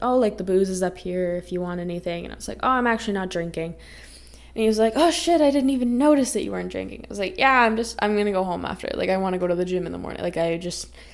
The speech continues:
I have shit to do tomorrow, and feeling crappy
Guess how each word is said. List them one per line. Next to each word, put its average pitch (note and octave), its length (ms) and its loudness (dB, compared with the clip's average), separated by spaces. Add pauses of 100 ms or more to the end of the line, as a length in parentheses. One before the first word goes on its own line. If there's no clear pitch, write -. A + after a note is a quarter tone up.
(560)
I F#3 40 4
have F#3 140 2
shit F3+ 220 -2
to F#3+ 100 -4
do G3+ 120 0
tomorrow, G#3+ 460 0
and F3 400 -8
feeling F#3 720 -2
crappy G3 720 -2